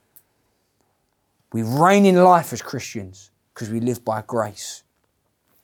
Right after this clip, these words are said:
And not only that, we know that it's all through Christ Jesus. Let me just read this one verse to us again, and then I'll pray.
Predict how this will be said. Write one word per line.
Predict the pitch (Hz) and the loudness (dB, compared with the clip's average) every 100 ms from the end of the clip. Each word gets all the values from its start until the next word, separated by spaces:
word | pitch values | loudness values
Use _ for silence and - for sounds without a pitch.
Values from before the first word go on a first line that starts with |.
| _ | _
And | 113 | -14
not | 117 | -10
only | 123 120 | -8 -8
that, | 117 107 92 _ - | -8 -10 -14 _ -18
we | 110 | -14
know | 113 107 | -12 -12
that | 90 | -14
it's | 90 - | -16 -14
all | - 135 107 98 _ _ _ _ _ | -10 -10 -10 -14 _ _ _ _ _
through | _ - 107 | _ -14 -14
Christ | - - - - | -14 -18 -18 -20
Jesus. | 104 110 117 - - _ _ _ _ _ _ _ _ _ _ _ | -20 -20 -20 -20 -20 _ _ _ _ _ _ _ _ _ _ _
Let | 160 | -10
me | |
just | 151 123 | -8 -8
read | 120 110 | -8 -8
this | 107 - | -12 -12
one | 104 | -12
verse | 98 98 - | -10 -14 -14
to | 107 | -16
us | 98 - | -16 -16
again, | 95 95 92 _ | -18 -20 -20 _
and | 101 | -18
then | 101 | -16
I'll | 92 | -16
pray. | 90 92 95 | -16 -16 -16